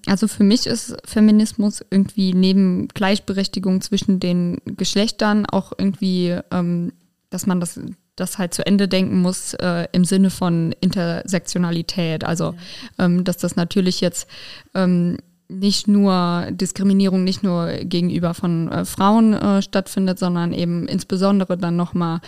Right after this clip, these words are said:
Speaker 1: ähm, Frauen, ähm, die auch zusätzlich dann noch Rassismuserfahrungen erleben müssen, ähm, oder, äh, Frauen, die aufgrund einer Behinderung oder sowas dann noch Diskriminierung erfahren müssen.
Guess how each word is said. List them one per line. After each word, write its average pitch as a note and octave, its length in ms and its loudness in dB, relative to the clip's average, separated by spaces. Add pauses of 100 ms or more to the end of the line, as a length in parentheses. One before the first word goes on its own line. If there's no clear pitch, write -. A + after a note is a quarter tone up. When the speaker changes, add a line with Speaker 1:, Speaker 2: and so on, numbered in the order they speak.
(380)
Speaker 1:
ähm, E3+ 500 0
Frauen, F3+ 840 0
ähm, F3 840 -4
die F3 240 0 (120)
auch - 260 -4
zusätzlich A3 540 2
dann F3+ 200 2
noch D#3+ 240 -4
Rassismuserfahrungen F#3 960 0
erleben F3 420 0
müssen, F3 440 -2 (440)
ähm, F3+ 520 0
oder, E3+ 1120 -2
äh, D#3+ 40 -8 (380)
Frauen, F3+ 460 0
die F3+ 180 -2
aufgrund F3 560 -4 (340)
einer F#3 240 2
Behinderung G#3 600 4
oder G3 200 2
sowas F#3 600 -4
dann F#3 180 0
noch F3+ 160 -2
Diskriminierung F#3+ 720 0
erfahren F3+ 380 -4
müssen. F#3 360 0